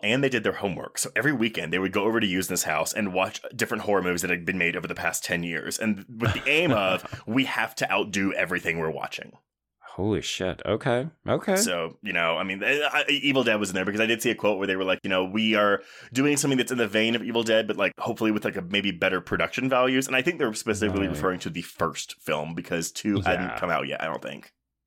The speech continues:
Speaker 2: Right. And, and you can see it, you know, like, this definitely has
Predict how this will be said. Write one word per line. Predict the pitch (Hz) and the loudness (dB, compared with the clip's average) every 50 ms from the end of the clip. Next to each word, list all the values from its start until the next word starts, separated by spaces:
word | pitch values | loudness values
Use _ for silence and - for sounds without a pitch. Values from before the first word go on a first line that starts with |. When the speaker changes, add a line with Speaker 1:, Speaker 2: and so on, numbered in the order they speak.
| _ _ _ _ - - - - - - | _ _ _ _ -18 -18 -16 -18 -14 -8
Speaker 2:
Right. | 98 101 107 95 87 80 80 76 76 73 - - - - | -2 2 2 2 2 2 0 -2 -4 -4 -6 -8 -6 0
And, | - 170 175 151 - | 0 0 0 -2 -2
and | - 151 160 165 | 0 2 4 4
you | 180 | 2
can | - 190 151 | 4 2 2
see | - - - 123 92 | 2 2 2 4 4
it, | 71 65 50 | 2 2 0
you | 90 95 | 0 0
know, | 90 85 85 | 2 2 2
like, | 82 87 85 - - | 2 0 0 0 -2
this | 110 107 - | -2 -2 0
definitely | - 110 101 - 107 101 71 76 98 | 0 0 0 2 0 0 0 0 -4
has | - - 90 85 82 80 78 78 | -2 0 0 2 2 2 0 0